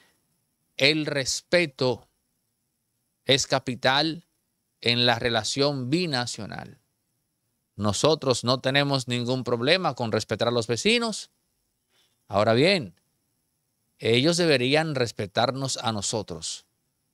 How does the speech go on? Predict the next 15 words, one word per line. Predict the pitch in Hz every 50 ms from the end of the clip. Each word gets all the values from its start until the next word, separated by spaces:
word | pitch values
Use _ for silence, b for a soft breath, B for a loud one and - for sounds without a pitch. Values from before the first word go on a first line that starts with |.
| _ _ _ _
aunque | - 120 131 131 120 143 143
no | 151 175 196
sé | 175 - 170 165 170
si | 156 - 139 139
es | 147 139
que | - - 139 135
eso | 147 143 - 143
es | 123
mucho | 127 127 120 - 127 107
pedir. | - 104 87 82 80 - - - - _ _ _ _ _ _ _ _ _ _ _ _ _ _ _ _ _ _ -
Yo | 104 147 190
no | 214 185
sé, | - - 185 170 123 87 95 - _ _ _ _ _ _ _ _ _ _ _ _ _
pero | - 123 127 139 123 - - b b b b b
deben | - - 90 120 139 165 185 202 208 214 220 220 226 220 202